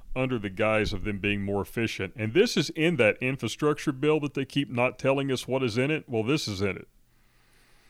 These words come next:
Getting rid of the suburbs through hud. Um,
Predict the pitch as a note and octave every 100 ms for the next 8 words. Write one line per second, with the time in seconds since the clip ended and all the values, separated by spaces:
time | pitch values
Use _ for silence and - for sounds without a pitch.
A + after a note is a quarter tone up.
0 | _ _ _ _ _ _ _ - C#3+ C3
1 | A#2+ A#2+ G#2+ G#2 - C#3 G#2+ G2+ G2 -
2 | E3+ - A#2 G#2 - - C#3+ G#2 G2+ G2
3 | - _ _ _ _ _ _ _ _ _
4 | _ _ _ _ _ _ _ _ _ _
5 | _ _ _ _ _ _ _ - B2 A2+
6 | G2+ F2+ G2